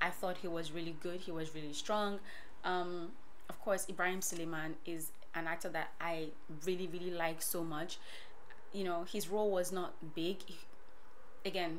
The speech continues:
there are no small roles, only small actors. You know, once you have one line and you're able to, like, drive it home, you know, deliver it in a very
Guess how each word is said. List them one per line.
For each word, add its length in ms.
there 140
are 160
no 720
small 440
roles, 440
only 180
small 340
actors. 480
You 100
know, 120
once 380
you 80
have 280
one 260
line 300
and 120
you're 120
able 320
to, 160
like, 200
drive 320
it 100
home, 460
you 60
know, 140
deliver 340
it 240
in 80
a 40
very 420